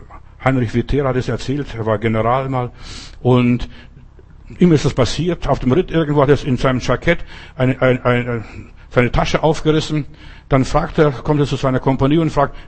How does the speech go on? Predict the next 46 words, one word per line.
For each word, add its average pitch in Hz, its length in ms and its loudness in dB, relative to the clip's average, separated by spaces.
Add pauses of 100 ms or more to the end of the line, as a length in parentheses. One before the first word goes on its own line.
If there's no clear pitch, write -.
"Wer 196 300 8
ist 185 220 6
hier 170 200 4
ein 156 140 4
Schneider?" 139 520 2 (640)
Und 127 100 -2
dann 120 120 4
meldet 147 260 2
sich 147 120 2
ein 120 120 2
Bürschle 156 440 2 (280)
und 120 200 2
sagt, - 240 0
"Ich 143 100 -2
bin 139 120 -2
ein 123 100 0
Schneider", 127 460 -2 (340)
und 120 160 2
geht 135 160 0
dann 135 140 2
vor 143 160 -4
und 139 100 2
sagt, 127 240 0 (400)
"Du 147 160 0
kommst 143 240 2
nachher 120 200 2
auf 107 100 -8
mein 117 180 0
Zimmer", 151 300 -4 (380)
und 123 500 0
zeigt 139 240 -2
ihm 123 240 2 (100)
sein 120 160 2
Problem, 123 540 -2 (160)
dass - 240 2
die 127 140 -4
Tasche - 280 0
so 120 140 -2
einen 110 80 2
Riss 143 220 2
hat, 139 160 -4 (320)
da 117 100 2
solle 135 240 2
die 113 100 0
Tasche 131 320 2
genäht 120 540 0